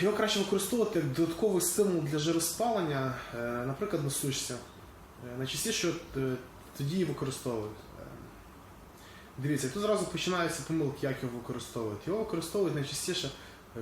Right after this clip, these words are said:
курсами дві неділі прийом, дві неділі не прийом. Е, це неефективно, тому що за дві неділі не прийому,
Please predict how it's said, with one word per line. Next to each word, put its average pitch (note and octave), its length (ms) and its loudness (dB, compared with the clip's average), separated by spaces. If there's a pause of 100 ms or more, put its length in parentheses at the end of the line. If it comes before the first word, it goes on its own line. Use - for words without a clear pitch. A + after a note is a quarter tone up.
курсами D3 380 0 (220)
дві D3 100 2
неділі E3+ 280 2
прийом, G3 360 2
дві D3 140 2
неділі D#3+ 300 2
не D3+ 100 2
прийом. C3+ 320 0 (840)
Е, B2 280 -2 (600)
це F#3 140 2
неефективно, G#3 600 2
тому F3+ 160 2
що F3 140 0
за D3+ 100 0
дві D#3 180 2
неділі F#3 320 2
не F3+ 120 2
прийому, F#3+ 460 2